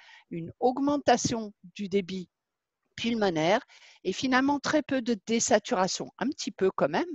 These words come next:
puisque le sang se mélange et parce qu'il y a un shunt droit-gauche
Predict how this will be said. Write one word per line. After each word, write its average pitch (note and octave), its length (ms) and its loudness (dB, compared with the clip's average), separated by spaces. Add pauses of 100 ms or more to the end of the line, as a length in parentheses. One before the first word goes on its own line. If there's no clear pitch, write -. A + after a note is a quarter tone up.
(400)
puisque - 320 -6
le F3 160 0
sang E3+ 340 0
se - 260 -4
mélange G#3 540 2 (800)
et A3+ 240 2 (140)
parce - 240 -2
qu'il F3 120 -6
y D3+ 60 -2
a G3+ 80 2
un C4+ 80 -4
shunt G3+ 300 -2 (180)
droit-gauche F3 640 0